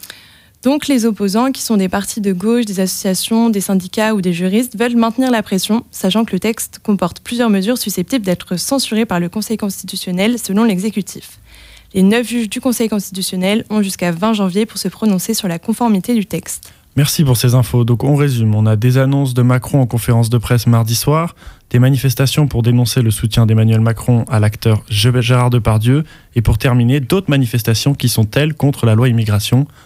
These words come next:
Speaker 2: en attendant le conseil co-, que le Conseil constitutionnel se prononce. Et pour les Poitevins qui nous écoutent, c'est quoi les nouvelles ?
Speaker 1: Alors, sur le plan local, il y a à Poitiers une enveloppe de deux millions d'euros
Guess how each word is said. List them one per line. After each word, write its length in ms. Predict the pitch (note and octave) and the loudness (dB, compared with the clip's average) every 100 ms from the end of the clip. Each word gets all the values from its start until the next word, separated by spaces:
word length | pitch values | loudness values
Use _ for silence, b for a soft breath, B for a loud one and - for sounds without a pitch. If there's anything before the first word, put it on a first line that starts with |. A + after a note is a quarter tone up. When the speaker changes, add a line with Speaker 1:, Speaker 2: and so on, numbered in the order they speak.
| b | b
Speaker 2:
en 80 | A2+ | 0
attendant 360 | A2+ A2+ A2 C3+ | 2 2 2 2
le 80 | |
conseil 340 | A2 A2 - C3 | 0 -2 0 -2
co-, 140 | - - | -2 -4
que 80 | B2+ | 0
le 80 | A#2 | 0
Conseil 320 | A#2+ A#2+ D#3+ | -2 -2 -2
constitutionnel 520 | B2+ - - A#2 C#3 | -2 -2 0 2 2
se 120 | - | -2
prononce. 540 | C#3 - A#2 G2 - - B B B | -4 0 0 0 -4 -12 B B B
Et 120 | - A2 | -2 0
pour 160 | E3+ | 2
les 80 | D#3 | 0
Poitevins 460 | - B2+ A2 B2 D#3+ B B | 2 0 2 2 0 B B
qui 80 | - | 2
nous 220 | B2+ A2+ | 4 4
écoutent, 280 | G#2+ - E3+ | 2 0 -2
c'est 120 | - | 0
quoi 100 | G#2+ | 0
les 80 | D3+ | 2
nouvelles ? 320 | G#2+ G2 A2 A#2 - _ _ - | 2 2 0 -2 -12 _ _ -2
Speaker 1:
Alors, 260 | B3+ F#3+ | 0 0
sur 140 | F#3 C4+ | 0 0
le 100 | C#4 | 0
plan 140 | C4+ | 2
local, 380 | B3+ G#3+ C4 C#4+ A3+ | 2 2 0 0 2
il 100 | A#3 | 2
y 80 | |
a 60 | B3 | 2
à 80 | A3+ | 0
Poitiers 560 | A#3+ A3+ - C4+ C#4+ | -2 -2 -2 -2 2
une 120 | G#3 G3+ | 2 2
enveloppe 320 | A3 B3 A3+ | 0 0 0
de 120 | F#3 | -2
deux 220 | F3 B3+ | 0 2
millions 260 | C#4+ B3+ B3 | 2 2 0
d'euros 480 | A3+ A3+ A3+ A#3+ | 0 -2 0 0